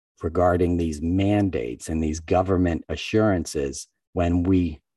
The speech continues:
when we're gonna need it, right? 'Cause if we don't hold power, the Democrats are all talking about climate change,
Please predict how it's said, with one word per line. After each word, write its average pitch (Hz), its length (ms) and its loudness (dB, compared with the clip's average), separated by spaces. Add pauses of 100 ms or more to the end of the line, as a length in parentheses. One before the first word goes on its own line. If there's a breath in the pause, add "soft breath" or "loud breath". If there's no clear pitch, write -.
(340)
when 87 200 -2
we're 90 180 0
gonna 82 240 -2
need 85 300 -2
it, - 140 -14 (680)
right? 95 220 0
'Cause 80 180 -4
if 80 80 -10
we 107 160 4
don't 107 240 2
hold 92 260 0
power, 98 540 0 (420 soft breath)
the 85 100 -6
Democrats 78 920 -2
are 82 200 -4
all 85 180 2
talking 95 420 0
about 92 280 0
climate 87 440 -4
change, 82 580 -4